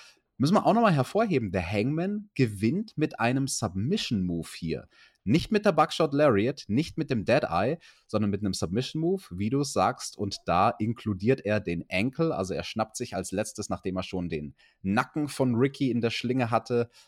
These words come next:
macht er die Schlinge ganz zu, greift sich noch den, ja, den Knöchel dazu. Und das verkauft dann Ricky auch sehr, sehr schön. Also da hat man ihm richtig im Gesicht angesehen, so, "Ah, fuck, ich will nicht, aber kack, ich muss tappen."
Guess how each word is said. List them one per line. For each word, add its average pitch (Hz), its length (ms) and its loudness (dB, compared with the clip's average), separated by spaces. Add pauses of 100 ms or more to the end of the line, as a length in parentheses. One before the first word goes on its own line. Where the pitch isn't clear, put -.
macht 113 180 0
er 110 60 4
die 104 80 0
Schlinge 110 340 2
ganz 113 380 0
zu, 147 340 -4
greift - 500 -6
sich 123 200 -2
noch 113 240 0
den, 92 500 0 (220)
ja, 104 120 4
den 92 160 -2
Knöchel 123 460 2
dazu. 131 540 2 (320)
Und 107 680 4
das 98 140 2
verkauft 104 380 -2
dann 92 100 0
Ricky 95 240 0
auch 87 140 -2
sehr, 90 180 0
sehr 82 120 -2
schön. 92 200 -2
Also 80 140 -4
da 82 80 0
hat - 100 -4
man 87 120 -4
ihm 85 100 -4
richtig 90 320 -8
im 87 160 -6
Gesicht 92 400 -4
angesehen, 90 420 -2
so, 85 160 -8 (300)
"Ah, 170 340 6
fuck, 160 320 0
ich 131 220 -2
will 165 160 6
nicht, 143 240 0
aber 135 320 4 (640)
kack, - 360 4
ich - 140 -10
muss 113 200 0
tappen." - 340 -8